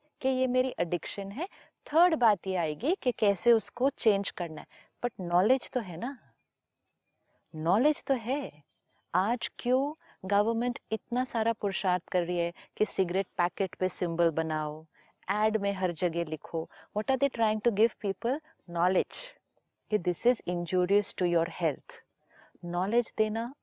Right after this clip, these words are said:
उनका काम है, उसके बाद हम क्या करते हैं वो हमारा काम है।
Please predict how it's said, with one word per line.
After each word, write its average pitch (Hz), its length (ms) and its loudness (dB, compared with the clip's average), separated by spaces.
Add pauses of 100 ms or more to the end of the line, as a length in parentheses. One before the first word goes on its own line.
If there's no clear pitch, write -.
उनका 202 320 -4
काम 156 320 -6
है, 156 220 -20 (680)
उसके 208 300 0
बाद 180 320 0
हम 202 160 0
क्या 220 180 0
करते 220 360 -4
हैं 285 120 -2 (240)
वो 220 60 0
हमारा 214 460 2
काम 151 320 -2
है। 151 120 -10